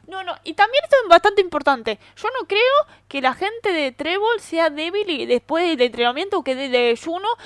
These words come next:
haya decaído, no. Te das cuenta que el poder de los demonios que le da la, a los magos de pica es terrible. Eh, porque vos mirá el, el bicho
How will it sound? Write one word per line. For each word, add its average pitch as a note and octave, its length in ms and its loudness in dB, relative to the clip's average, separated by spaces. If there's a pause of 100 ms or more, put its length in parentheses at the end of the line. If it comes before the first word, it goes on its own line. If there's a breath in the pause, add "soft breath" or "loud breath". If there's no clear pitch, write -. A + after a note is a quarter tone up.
haya D#4 300 4
decaído, D4 600 2
no. D#4+ 180 2 (340 loud breath)
Te E4+ 100 2
das A4 180 6
cuenta A#4+ 400 2
que D#4+ 60 -2
el C4+ 80 0
poder E4 340 4
de G4+ 60 6
los C4 160 4
demonios C4 420 0
que A3 120 -8
le A#3 80 4
da F4 120 8
la, E4 120 6
a C4+ 180 2
los A#3 140 0
magos D#4+ 260 4
de A3 80 2
pica - 220 -6 (100)
es C#5 140 2
terrible. G#4+ 680 4 (600 soft breath)
Eh, - 160 4
porque D4+ 280 2
vos A#4+ 120 12
mirá C5+ 320 6
el, C4+ 380 -4
el C4+ 240 -2 (300)
bicho F#4 340 4